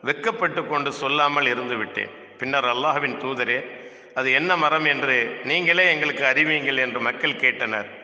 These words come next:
அதற்கு அவர்கள், "அது பேரீச்ச மரம்" என்றார்கள். பிறகு என் தந்தை உமர் ரலியல்லாஹு அன்ஹு அவர்களிடம் இதை பற்றி நான் சொன்னபோது, "நீ வெட்கப்படாமல் அது பேரீச்ச மரம்தான் என்று கூறியிருந்தால்,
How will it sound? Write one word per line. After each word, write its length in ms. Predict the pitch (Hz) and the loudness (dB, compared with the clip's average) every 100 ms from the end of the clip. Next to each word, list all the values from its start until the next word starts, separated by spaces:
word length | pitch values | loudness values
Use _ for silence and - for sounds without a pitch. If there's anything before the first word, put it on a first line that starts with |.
| - - - - | -20 -20 -12 -2
அதற்கு 320 | 120 131 127 | 0 0 0
அவர்கள், 580 | 120 120 107 98 - - | -2 0 0 -2 -6 -8
"அது 160 | 113 | -8
பேரீச்ச 520 | 110 139 156 151 - 127 | -2 2 2 2 -2 -2
மரம்" 280 | 120 120 | 0 0
என்றார்கள். 480 | 117 101 101 92 - - - - - _ _ | -2 -4 -6 -6 -12 -18 -20 -20 -20 _ _
பிறகு 260 | 135 139 131 | 0 2 2
என் 180 | 123 | 0
தந்தை 340 | 127 135 151 147 | 0 0 2 0
உமர் 240 | 123 156 | 0 2
ரலியல்லாஹு 420 | 160 147 139 131 | 4 4 4 2
அன்ஹு 120 | 127 123 | 0 0
அவர்களிடம் 480 | 120 120 117 143 143 - - - - | 0 2 2 0 -4 -12 -16 -18 -12
இதை 200 | - 135 | -4 -2
பற்றி 320 | 135 131 131 127 | 0 -2 -2 0
நான் 260 | 120 110 | 0 0
சொன்னபோது, 560 | 101 120 135 117 123 139 170 - - - - - | -4 -4 -4 -4 -4 -4 -6 -12 -16 -18 -18 -8
"நீ 100 | 123 | -2
வெட்கப்படாமல் 1080 | 120 - 175 147 143 135 131 127 107 - | -2 -2 -2 2 4 4 2 0 -2 -6
அது 180 | - 120 | -6 -4
பேரீச்ச 480 | 101 151 170 156 156 | 0 2 2 0 0
மரம்தான் 500 | 139 131 139 143 156 | 2 2 0 2 2
என்று 200 | 139 123 | 2 -2
கூறியிருந்தால், 960 | 120 147 139 127 117 120 143 156 - | -4 -2 0 0 0 0 0 -2 -12